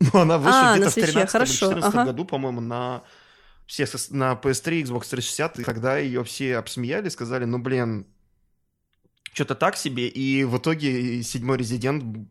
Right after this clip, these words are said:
Speaker 1: сделали абсолютно другим, потому что Capcom немного перепугался, хотя Resident Evil шесть стала самой продаваемой игрой в серии. Я даже ее купил себе, это, на диске, не знаю зачем.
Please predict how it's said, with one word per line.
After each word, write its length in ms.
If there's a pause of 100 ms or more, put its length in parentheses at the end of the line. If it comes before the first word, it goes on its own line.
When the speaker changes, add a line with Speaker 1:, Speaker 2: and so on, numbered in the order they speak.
(160)
Speaker 1:
сделали 360
абсолютно 500
другим, 520
потому 300
что 140
Capcom 380
немного 320
перепугался, 640
хотя 440 (100)
Resident 540
Evil 200
шесть 240
стала 240
самой 400 (520)
продаваемой 540
игрой 200
в 40
серии. 560 (180)
Я 100
даже 240
ее 120
купил 340
себе, 380
это, 600 (500)
на 160
диске, 600 (1000)
не 140
знаю 240
зачем. 500